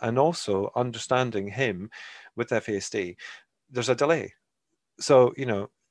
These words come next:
uh, mobile phones, he will, he ha-, he will be addicted to things during his life. He's already classed as an alcoholic, even though it was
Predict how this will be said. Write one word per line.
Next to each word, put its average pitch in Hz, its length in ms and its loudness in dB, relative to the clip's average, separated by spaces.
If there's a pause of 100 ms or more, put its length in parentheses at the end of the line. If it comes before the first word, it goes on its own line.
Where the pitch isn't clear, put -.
(240)
uh, 110 180 -2
mobile 131 320 6
phones, 107 560 0 (180)
he 127 200 -4
will, 147 100 -2
he 147 220 -2
ha-, 143 220 0 (840)
he 143 140 -6
will 147 180 4
be 139 140 0
addicted 120 420 -2
to - 80 -20
things 95 480 -6 (100)
during 104 240 -4
his 101 220 -4
life. 113 380 -2 (320)
He's 131 180 0
already 139 480 4
classed - 380 -4
as 104 80 -8
an 104 80 0
alcoholic, 107 600 -2 (120)
even 113 280 -4
though 104 340 4
it 107 140 -4
was 104 300 -6